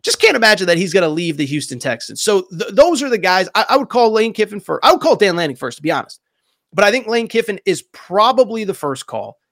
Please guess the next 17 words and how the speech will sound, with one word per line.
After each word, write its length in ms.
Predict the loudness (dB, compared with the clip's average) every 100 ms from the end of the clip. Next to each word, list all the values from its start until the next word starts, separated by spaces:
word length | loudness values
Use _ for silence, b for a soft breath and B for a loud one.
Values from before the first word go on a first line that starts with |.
| _ _ _ -6
Uh, 180 | -2 -2
Kalen 520 | -4 -6 -6 -4 -2
DeBoer 460 | -4 -2 -4 -2 -4
is 160 | -6 -6
so 360 | -4 0 0
interesting 400 | 0 -6 -10 -8
to 40 | -6
me 120 | -4
just 180 | -6 -8
'cause 120 | -10
we 120 | -10
don't 440 | -10 -2 -2 -2
know 220 | -4 -2 -2
a 60 |
ton 300 | -4 -4 -2
about 280 | 2 2 2
him. 160 | 0